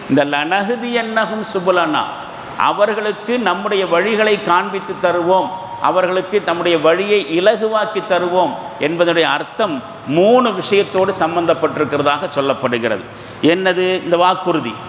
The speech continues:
அல்லாஹ் கொடுக்குறான் ஒரு வாக்குறுதி. யார் நம் வழியில் போராடுகிறார்களோ அவர்களுக்கு நாம்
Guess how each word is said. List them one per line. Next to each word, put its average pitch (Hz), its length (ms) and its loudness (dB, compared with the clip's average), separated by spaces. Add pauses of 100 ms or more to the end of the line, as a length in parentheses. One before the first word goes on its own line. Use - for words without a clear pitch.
(120)
அல்லாஹ் 185 260 0
கொடுக்குறான் 180 360 -2
ஒரு 160 120 0
வாக்குறுதி. 160 520 0 (420)
யார் 185 320 2
நம் 190 220 -6
வழியில் 202 440 -2
போராடுகிறார்களோ 190 880 2
அவர்களுக்கு 196 640 0
நாம் 202 300 2